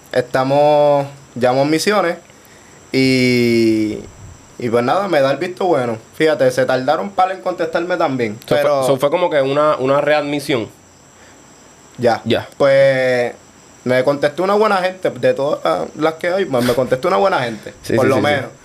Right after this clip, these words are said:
Speaker 1: Y yo decidí ir a la yupi, lugar,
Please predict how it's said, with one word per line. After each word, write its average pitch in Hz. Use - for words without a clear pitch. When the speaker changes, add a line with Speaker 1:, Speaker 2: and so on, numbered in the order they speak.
Speaker 1:
Y 120
yo 185
decidí 143
ir 190
a 190
la 180
yupi, 208
lugar, 135